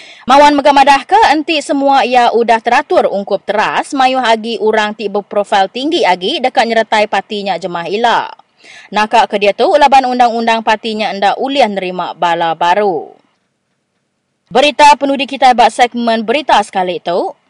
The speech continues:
Pengenggai Perintah Barisan Nasional ngambil langkah bak mayuh kumpulan ngatur seminar ti berjurai ke pengawak nganuk pengarap Kristian bak menua tu sigi dekat ngasuh institusi bukai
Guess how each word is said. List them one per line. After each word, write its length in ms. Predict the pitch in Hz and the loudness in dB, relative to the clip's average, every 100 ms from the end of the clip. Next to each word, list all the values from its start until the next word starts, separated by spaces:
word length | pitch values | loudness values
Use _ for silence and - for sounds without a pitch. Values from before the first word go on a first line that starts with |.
| _ - - | _ -20 -6
Pengenggai 560 | 240 269 269 269 254 254 | -2 -2 2 4 4 4
Perintah 400 | - 262 262 254 | 2 -2 -2 -2
Barisan 400 | 240 240 240 226 | 0 0 0 -2
Nasional 480 | 226 220 - 226 220 | -2 -4 -4 -4 -4
ngambil 320 | 196 214 220 | -2 -4 -2
langkah 400 | 208 202 208 208 | -2 -4 -2 -2
bak 240 | 196 202 185 | 0 -2 0
mayuh 320 | 196 196 202 | -2 -4 -4
kumpulan 480 | - 202 196 196 185 | -6 -10 -6 -4 -4
ngatur 320 | 190 196 202 | -4 -4 -6
seminar 480 | 196 262 320 370 226 | -6 -6 -2 0 0
ti 80 | 214 | -2
berjurai 400 | 196 202 196 190 | -2 0 0 2
ke 160 | 196 | -2
pengawak 400 | - 190 190 190 | -4 -2 -2 -2
nganuk 320 | 185 190 190 | -4 -8 -8
pengarap 400 | - 190 180 180 | -8 -6 -4 -4
Kristian 480 | - 185 - 196 180 | -6 -14 -8 -6 -4
bak 80 | 170 | -6
menua 320 | 170 175 165 | -6 -8 -8
tu 240 | 165 311 320 | -6 -6 -6
sigi 320 | 320 254 269 | -8 -8 -4
dekat 320 | 262 262 214 | -4 -2 -2
ngasuh 400 | 233 226 233 233 | -2 -4 -2 -2
institusi 640 | 220 226 233 226 214 220 | -4 -10 -12 -10 -10 -10
bukai 720 | 208 175 247 - 247 165 320 | -10 -8 -8 -2 0 0 -4